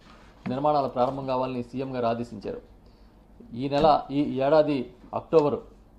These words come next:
ఈ ఏడాది అక్టోబర్ నుంచి వచ్చే ఏడాది మార్చిలోపు ఈ ఇరవై ఐదు పార్లమెంట్ నియోజకవర్గాల్లోని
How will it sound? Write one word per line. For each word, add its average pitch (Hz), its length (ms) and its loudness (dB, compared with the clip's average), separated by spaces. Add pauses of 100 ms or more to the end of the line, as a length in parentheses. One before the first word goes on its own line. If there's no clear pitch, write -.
(100)
ఈ 117 80 -2
ఏడాది 135 240 4
అక్టోబర్ 143 420 0
నుంచి 147 380 -4 (400)
వచ్చే 123 260 0
ఏడాది 143 520 0 (540)
మార్చిలోపు 135 800 -2 (400)
ఈ 113 100 -4
ఇరవై 143 240 4
ఐదు 151 240 0
పార్లమెంట్ 139 460 -2
నియోజకవర్గాల్లోని 131 840 -6